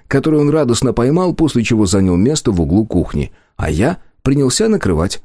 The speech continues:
на стол. Я давно уже перешёл на питание энергией, но иногда очень сильно хотелось побаловать себя простой человеческой едой.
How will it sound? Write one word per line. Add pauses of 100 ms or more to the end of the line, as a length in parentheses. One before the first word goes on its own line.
на
стол. (800)
Я
давно
уже
перешёл
на
питание
энергией, (180)
но
иногда
очень
сильно
хотелось (320)
побаловать
себя
простой
человеческой
едой.